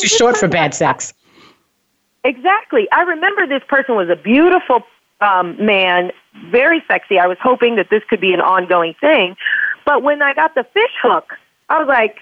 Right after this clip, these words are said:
Speaker 2: "Let's just stop right here. And let's talk about where you learned that move from." And I,
Speaker 1: <laughs>
Speaker 2: and, uh, additionally, the person couldn't orgasm. And we had been having intercourse for some time. And I was just like,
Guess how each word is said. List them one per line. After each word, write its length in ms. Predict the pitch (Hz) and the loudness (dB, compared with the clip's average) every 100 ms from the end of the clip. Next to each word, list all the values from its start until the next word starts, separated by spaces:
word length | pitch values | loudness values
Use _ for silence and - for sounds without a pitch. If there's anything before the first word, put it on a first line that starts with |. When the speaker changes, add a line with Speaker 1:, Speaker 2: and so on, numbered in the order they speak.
| - | -2
Speaker 2:
"Let's 220 | 349 427 - | 0 0 0
just 180 | 320 - | -2 0
stop 280 | 247 196 - | 0 0 0
right 220 | 180 165 | 0 0
here. 320 | - 135 110 _ _ | -4 -4 -6 _ _
And 180 | 196 208 | -2 2
let's 180 | 262 - | 2 0
talk 260 | 190 254 269 | 0 0 0
about 280 | 247 220 180 | 0 0 2
where 200 | 220 220 | 2 0
you 180 | 208 190 | 0 0
learned 320 | 202 190 160 | 2 0 0
that 260 | 180 185 160 | 0 0 0
move 240 | 165 135 | -2 -2
from." 220 | - 170 135 - - | -2 -2 -2 -10 -2
And 120 | 269 | 0
I, 160 | 294 277 | 2 2
Speaker 1:
<laughs> 60 | 381 | 2
Speaker 2:
and, 340 | 339 381 311 - | 2 2 -2 -4
uh, 100 | 254 240 | -2 -2
additionally, 760 | 240 359 - 240 208 190 208 _ _ _ - | -4 -4 -2 0 2 0 -4 _ _ _ 0
the 120 | 233 | 0
person 360 | 330 339 311 254 | 2 0 0 0
couldn't 220 | 294 220 | -2 0
orgasm. 680 | 233 269 180 151 - - 185 _ _ _ - | 0 0 0 -4 -6 -14 -16 _ _ _ -4
And 120 | 233 | -2
we 140 | 254 269 | 0 0
had 160 | 220 | 2
been 160 | 226 220 | 0 -2
having 760 | 247 262 285 240 202 190 185 _ _ _ | 0 0 0 0 -4 -8 -14 _ _ _
intercourse 500 | 269 320 339 269 214 - | -2 0 0 0 0 0
for 140 | 185 175 | -2 0
some 160 | 175 151 | -2 0
time. 480 | 240 311 143 123 - - - - | 0 2 0 -4 -10 -16 -12 -4
And 140 | 247 | 0
I 80 | 262 | 0
was 120 | 262 254 | -2 -4
just 180 | 285 | -2
like, 260 | 285 262 | 0 0